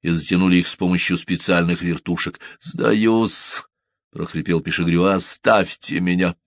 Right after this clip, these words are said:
Его завернули в одеяло и бросили в фиакр. У заставы сержантов комиссару полиции показалось, что Пешегрю не дышит.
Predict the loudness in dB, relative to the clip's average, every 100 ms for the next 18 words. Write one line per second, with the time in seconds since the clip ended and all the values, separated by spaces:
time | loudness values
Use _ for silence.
0 | _ _ _ _ _ _ _ -4 -2 2
1 | 2 2 4 4 4 4 4 6 6 4
2 | -2 _ _ _ _ -4 0 2 0 -4
3 | 0 0 0 -6 -16 _ _ _ _ _
4 | _ _ _ _ _ _ _ _ _ _
5 | _ _ _ _ _ _ _ _ _ _
6 | _ 2 4 4 4 4 6 4 2 0
7 | 2 4 4 4 2 0 0 -10 _ _
8 | _ _ _ _ _ -6 -4 -2 0 2
9 | 2 0 0 -2 -4 -2 -2 0 0 0
10 | -2 -2 -4 -6 -4 -4 0 0 0 0
11 | 4 4 4 -6 -14